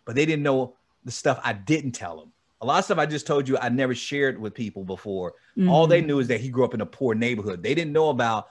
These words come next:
Speaker 1: the abuse, my mom alcoholism, you know, all this stuff, the suicide attempts, the ideation with suicide. They didn't know any of that stuff. We starved. There was times we didn't eat. And my sister used to
Speaker 2: Wow.
Speaker 1: steal food to feed us. I mean, they didn't, I didn't tell anybody about that part of the story.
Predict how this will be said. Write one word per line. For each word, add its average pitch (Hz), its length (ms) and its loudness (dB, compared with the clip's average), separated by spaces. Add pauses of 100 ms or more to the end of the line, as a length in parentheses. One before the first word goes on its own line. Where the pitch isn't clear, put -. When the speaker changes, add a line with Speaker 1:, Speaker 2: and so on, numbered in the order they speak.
(140)
Speaker 1:
the 107 100 -8
abuse, 123 720 0
my 113 80 -6
mom 113 280 -2
alcoholism, 117 840 -4 (460)
you 113 80 -6
know, 107 200 -4
all 131 240 4
this 120 200 -2
stuff, 113 260 -4
the 98 60 -12
suicide 127 580 -2
attempts, 120 460 -8
the 107 280 -12
ideation 120 480 -2
with 120 120 -6
suicide. 123 260 -10 (160)
They 147 100 -2
didn't 151 140 -2
know 110 260 -4
any 131 260 0
of 107 80 -2
that 92 160 -6
stuff. 95 180 -14
We 147 100 -8
starved. 127 560 0
There 135 60 0
was 123 100 -6
times 123 260 -4
we 120 80 0
didn't 98 300 -4
eat. 127 340 -6 (540)
And 113 100 -4
my 113 80 -2
sister 156 320 -6
used 104 120 -4
to - 40 -6
Speaker 2:
Wow. 104 60 -6
Speaker 1:
steal 107 160 0
food 139 320 -2
to 98 60 -6
feed 139 340 0
us. 127 280 2
I 123 80 -2
mean, 117 140 0
they 185 120 2
didn't, 170 220 -2
I 175 80 0
didn't 190 160 -4
tell 175 260 0
anybody 107 380 -2
about 92 260 -6
that 95 180 -8
part 85 220 -10
of 80 60 -18
the 80 60 -20
story. - 400 -20